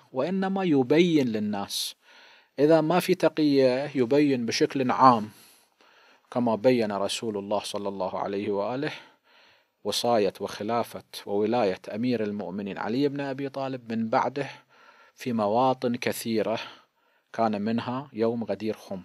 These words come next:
وأخذ البيعة في يوم الغدير. الفرق بين يوم الغدير وسائر الأيام أن في سائر الأيام، مثلًا في منى في نفس السنة، في العام العاشر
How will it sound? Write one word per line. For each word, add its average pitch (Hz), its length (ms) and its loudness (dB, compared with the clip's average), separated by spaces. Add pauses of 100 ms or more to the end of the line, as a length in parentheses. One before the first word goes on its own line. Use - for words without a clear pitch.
وأخذ 110 440 -2
البيعة 107 800 -2
في - 180 -18
يوم 95 300 -10
الغدير. 92 500 -10 (720)
الفرق 117 460 -2
بين 104 200 -4
يوم 135 220 0
الغدير 110 460 -4
وسائر 127 400 0
الأيام 196 520 -6 (920)
أن 107 140 -4
في 101 180 -4
سائر 139 320 2
الأيام، 110 440 -2
مثلًا 113 320 -4
في 110 200 -4
منى 110 420 -2
في 92 200 -8
نفس 113 300 -4
السنة، 120 500 -4 (920)
في - 480 -16
العام 98 440 -6 (200)
العاشر 101 640 -4